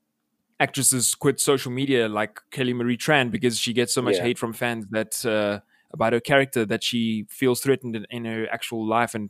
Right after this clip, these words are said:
Speaker 1: and quits social media. I mean, that's just ridiculous, you know?
Speaker 2: Yeah,
Speaker 1: So
Speaker 2: yeah, no.
Speaker 1: obviously,
Speaker 2: That's
Speaker 1: giving a
Speaker 2: terrible.
Speaker 1: voice to, to things like that is, is risky 'cause it can go both ways. But this is
Speaker 2: Mm.
Speaker 1: an awesome, this is, like, an amazing example of what can be done,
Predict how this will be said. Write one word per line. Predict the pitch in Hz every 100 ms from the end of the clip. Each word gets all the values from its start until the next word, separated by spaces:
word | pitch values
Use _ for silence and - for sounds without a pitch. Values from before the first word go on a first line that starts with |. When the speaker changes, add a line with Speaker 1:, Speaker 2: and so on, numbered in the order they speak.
| -
Speaker 1:
and | 101 104
quits | - 127
social | 123 113 117
media. | 110
I | 95
mean, | 101
that's | 104 -
just | - 110 104
ridiculous, | 92 120 98 98 98
you |
know? | 107 - _ _ -
Speaker 2:
Yeah, | 135 127
Speaker 1:
So | 113 113
Speaker 2:
yeah, | 131
no. | 104 101
Speaker 1:
obviously, | 104 - _ _ _
Speaker 2:
That's | 95
Speaker 1:
giving | 131 123 123
a |
Speaker 2:
terrible. | 113
Speaker 1:
voice | 120 120
to, | - 117 110 104 _ -
to | - 113
things | 104 123 117 98 - _ _ _ _
like | 110 101 -
that | 107 101
is, | 95 - -
is | 110 101 - -
risky | 110 131 - 107
'cause | 117 104 -
it |
can | - 110
go | 117
both | 110 110 110
ways. | 120 101
But | - 110 101
this | 151 -
is | 147 127
Speaker 2:
Mm. | 107 -
Speaker 1:
an | 131
awesome, | 139 160 - 147 123 _ -
this | 131
is, | 139
like, | 127 - _ _ _ _ - -
an | - 117
amazing | 113 117 131 127
example | 113 113 110 113
of | 104
what | 110
can | 120 110
be |
done, | 104 113 101